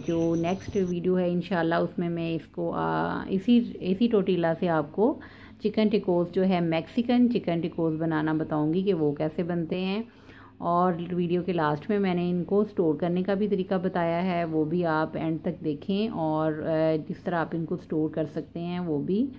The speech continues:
अच्छे तरीके से। ये जो है हमारे चिकन टिकोस मेक्सिकन जो है वो नेक्स्ट रेसिपी नेक्स्ट वीडियो में इंशाल्लाह मैं बताऊंगी।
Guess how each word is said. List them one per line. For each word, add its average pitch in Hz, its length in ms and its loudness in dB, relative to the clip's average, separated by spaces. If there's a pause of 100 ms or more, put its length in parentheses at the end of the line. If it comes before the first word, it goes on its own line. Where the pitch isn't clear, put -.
(340)
अच्छे 196 200 -6
तरीके 160 400 -6
से। 156 140 -8
ये 165 300 -4
जो 190 100 -2
है 170 220 -4
हमारे 160 600 0 (100)
चिकन 165 300 -4
टिकोस 156 500 0
मेक्सिकन 160 800 -4
जो 160 100 0
है 151 260 0
वो 151 520 -2 (100)
नेक्स्ट 156 380 -4
रेसिपी 156 440 -4
नेक्स्ट 156 320 -4
वीडियो 156 220 -2
में 156 120 0
इंशाल्लाह 151 380 -2
मैं 147 140 -2
बताऊंगी। 156 640 0